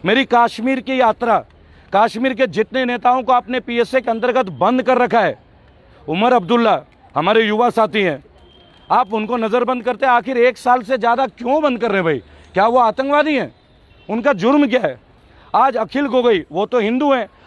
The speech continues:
आप उनको बंद कर देते हैं, वो किसानों की आवाज़ उठाते हैं।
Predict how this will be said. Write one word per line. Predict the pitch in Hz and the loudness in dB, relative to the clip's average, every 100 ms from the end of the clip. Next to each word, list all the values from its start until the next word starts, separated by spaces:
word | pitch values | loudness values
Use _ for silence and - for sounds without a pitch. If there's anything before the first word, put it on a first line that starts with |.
| 196 | 0
आप | 233 190 | 0 0
उनको | 202 202 269 | -6 0 0
बंद | 277 254 | 0 0
कर | 269 | 0
देते | 262 262 | 0 0
हैं, | 269 | 0
वो | 262 | 0
किसानों | 247 226 240 269 | -2 -2 0 0
की | 247 | 0
आवाज़ | 262 262 254 | 2 2 0
उठाते | 247 262 196 | 0 0 0
हैं। | 247 | -4